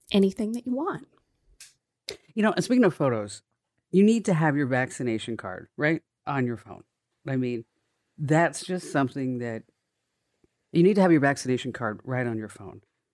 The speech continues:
Speaker 2: And there are different ways that you can do it. You can put it in notes, but now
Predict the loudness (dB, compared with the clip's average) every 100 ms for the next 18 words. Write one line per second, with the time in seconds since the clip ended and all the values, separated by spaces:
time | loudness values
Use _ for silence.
0 | _ _ _ _ _ _ _ _ _ _
1 | _ _ _ _ _ _ _ _ _ 4
2 | 6 4 0 0 0 2 0 -4 -12 -12
3 | -12 -12 -10 -8 -4 -4 -2 -2 -2 -4
4 | -4 0 4 4 0